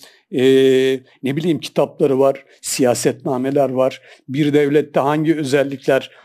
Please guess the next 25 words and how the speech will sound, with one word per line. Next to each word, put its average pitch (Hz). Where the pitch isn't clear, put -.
hangi 147
sıkıntılar 127
baş 131
göstermeye 123
başlamış, 131
başlamışsa 135
o 156
devletin 139
sonu 135
yakın 131
demektir 123
şeklinde, 139
değil 175
mi? 151
İbn 143
Haldun'un 123
bile 110
çok -
teferruatlı 127
şeyleri 196
var. 123
Şimdi 170
dolayısıyla 190
şunu 190
diyordum, 147